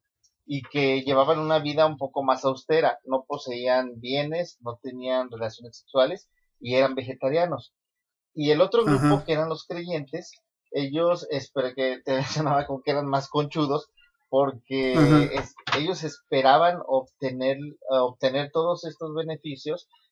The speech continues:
Speaker 1: digamos, o el
Speaker 2: Ujú.
Speaker 1: recibimiento de lo espiritual en el transcurso del tiempo, ¿sí? Ellos sí podían tener bienes, este,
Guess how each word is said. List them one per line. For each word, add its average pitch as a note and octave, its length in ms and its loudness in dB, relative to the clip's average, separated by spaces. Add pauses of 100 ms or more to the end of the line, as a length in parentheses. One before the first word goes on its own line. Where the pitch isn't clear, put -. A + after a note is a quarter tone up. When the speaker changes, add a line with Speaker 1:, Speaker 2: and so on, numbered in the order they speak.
(160)
Speaker 1:
digamos, C3 400 -2
o C3 240 4
el D3 500 4
Speaker 2:
Ujú. A2 60 -14
Speaker 1:
recibimiento B2 720 -10
de D3 80 -6
lo C3+ 80 -2
espiritual C3+ 640 -4 (280)
en C3 200 -4
el B2+ 140 -6
transcurso C3 720 -2
del C3 220 -6
tiempo, D#3 560 -6
¿sí? C#3+ 200 -16 (280)
Ellos D3+ 220 0
sí D#3+ 140 -10
podían D3 500 -2
tener B2+ 340 -4
bienes, C#3+ 640 -4
este, A2+ 1300 -6